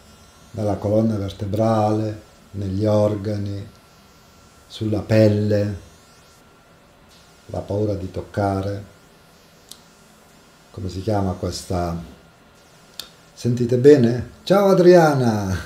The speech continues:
<laughs> La paura di sbagliare, perché potrebbe essere giusto, grazie, Carmen,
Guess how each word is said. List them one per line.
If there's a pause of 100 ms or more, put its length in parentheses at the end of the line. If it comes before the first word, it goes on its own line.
(280)
<laughs>
La
paura
di
sbagliare, (960)
perché
potrebbe
essere
giusto, (240)
grazie,
Carmen,